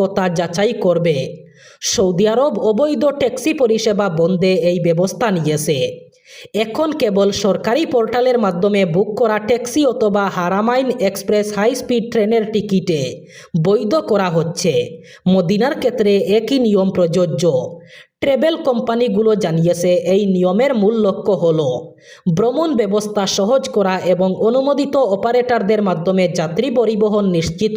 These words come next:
করা। শ্রীভূমিতে দিনভর কাঠফাটা রোদ আর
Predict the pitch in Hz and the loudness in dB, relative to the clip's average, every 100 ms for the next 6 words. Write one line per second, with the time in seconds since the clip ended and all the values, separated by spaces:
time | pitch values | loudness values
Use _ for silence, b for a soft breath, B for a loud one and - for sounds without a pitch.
0 | 202 170 147 127 117 - _ _ _ _ | -2 -2 0 -4 -8 -18 _ _ _ _
1 | _ _ - - 240 240 254 339 311 - | _ _ -8 -2 0 0 0 2 0 2
2 | 240 180 196 226 233 262 226 226 262 285 | 0 2 0 0 2 2 0 -2 -6 -4
3 | 285 302 294 294 208 175 180 - 165 170 | -4 -4 0 0 2 2 2 0 -2 -2